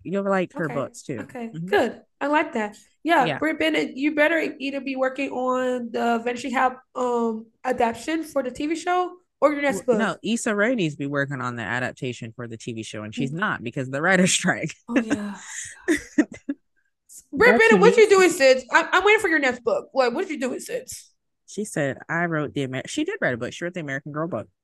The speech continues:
Speaker 1: She wrote Claudie.
Speaker 2: Okay, I need your next adult book.
Speaker 1: <laughs>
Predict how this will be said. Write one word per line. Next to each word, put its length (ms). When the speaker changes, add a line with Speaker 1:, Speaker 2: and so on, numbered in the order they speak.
Speaker 1:
She 160
wrote 180
Claudie. 440
Speaker 2:
Okay, 300
I 80
need 140
your 120
next 280
adult 300
book. 340
Speaker 1:
<laughs> 80